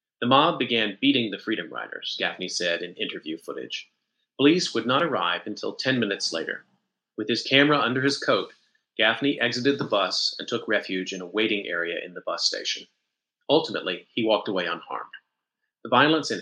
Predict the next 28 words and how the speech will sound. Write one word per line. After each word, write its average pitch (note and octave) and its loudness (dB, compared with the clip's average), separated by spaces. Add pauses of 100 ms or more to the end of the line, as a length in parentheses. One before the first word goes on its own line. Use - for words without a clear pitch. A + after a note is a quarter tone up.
Anniston D3 0
and F#2 -12
Birmingham B2+ -2 (240)
made G#2 -2
headlines. - -6 (440)
The - -20
Freedom C3 2
Riders G2+ 0
tried D3 2
to F#3 -6
continue C3+ 0
their G#2 2
journey A#2+ 2
the - -14
next F#2 -2
day, G2+ 0 (340)
but B2 -6
found C#3 4
that A#2+ -2
no D3+ 2
bus C#3 -2
driver F2 -2
would F#2 -10
agree A2 -4
to G2+ -8
transport - -8
them. - -20 (600)
Eventually, A2 0